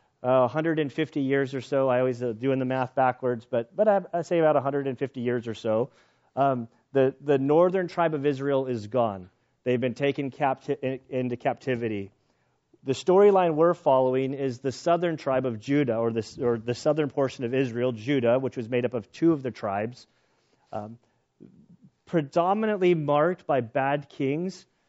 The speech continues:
Um, they slipped into idolatry as well. They stopped worshiping God as, uh, he has called them to worship them. Uh, towards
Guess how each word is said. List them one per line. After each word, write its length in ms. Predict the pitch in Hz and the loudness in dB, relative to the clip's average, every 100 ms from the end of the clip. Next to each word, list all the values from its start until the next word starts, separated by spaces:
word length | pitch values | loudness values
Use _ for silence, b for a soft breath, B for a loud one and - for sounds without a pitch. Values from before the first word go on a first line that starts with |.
| _ _ - | _ _ -12
Um, 320 | 123 120 120 _ _ _ - | -10 -8 -12 _ _ _ -4
they 300 | 131 160 175 | 4 4 4
slipped 640 | - - 160 165 185 - | -2 -8 2 4 2 -4
into 320 | 156 160 147 | -6 -4 -2
idolatry 840 | 135 131 127 131 143 147 - 143 | -2 -2 0 0 0 -2 -4 -2
as 180 | 123 107 | -2 -4
well. 340 | 117 127 143 151 | -2 2 2 2
They 160 | 123 | -2
stopped 360 | - - 139 147 | -4 -2 -2 -4
worshiping 640 | 123 131 - 143 147 131 | -4 -4 -4 -8 -6 -4
God 320 | 117 120 135 | -2 0 0
as, 260 | 131 110 - _ _ _ - | -2 -6 -10 _ _ _ -12
uh, 140 | 110 113 - | -10 -10 -6
he 240 | 139 139 | -2 -2
has 420 | 131 120 123 - | -4 -8 -8 -8
called 320 | - 139 135 131 | -10 -4 -4 -2
them 160 | 127 | -6
to 140 | - 123 | -6 -6
worship 480 | 117 127 - 147 _ _ | -4 -4 -4 -6 _ _
them. 360 | 139 143 175 220 _ _ _ _ _ _ - | -2 -2 -2 -6 _ _ _ _ _ _ -14
Uh, 220 | 131 113 - _ _ _ | -10 -8 -10 _ _ _
towards 460 | - 160 165 160 | 0 2 4 0